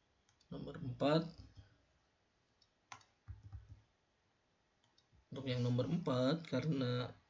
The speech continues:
ini akar ini nilainya selalu positif, dan X itu kan bergantung pada nilai, kalau misalnya minus itu berarti dia negatif, kalau plus itu dia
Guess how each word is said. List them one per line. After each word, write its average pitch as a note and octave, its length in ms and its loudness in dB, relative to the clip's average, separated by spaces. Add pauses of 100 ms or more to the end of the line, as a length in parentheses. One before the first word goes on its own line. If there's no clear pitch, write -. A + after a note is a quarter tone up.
(180)
ini F#3 560 4 (160)
akar B2+ 320 2
ini C#3+ 240 4
nilainya C#3+ 480 6
selalu C3 400 -2
positif, D3+ 560 4 (800)
dan A#2+ 320 0
X - 240 -2
itu E3 400 4
kan F3+ 240 2
bergantung C3 480 2
pada B2 160 0
nilai, B2 480 2
kalau A#2 240 -2
misalnya B2 720 -2 (160)
minus B2 720 -2
itu A#2+ 240 0
berarti B2+ 320 0
dia A#2+ 160 2
negatif, C3 560 0 (640)
kalau A#2 640 -2 (640)
plus C#3+ 320 2
itu D#3 320 2
dia C#3 320 4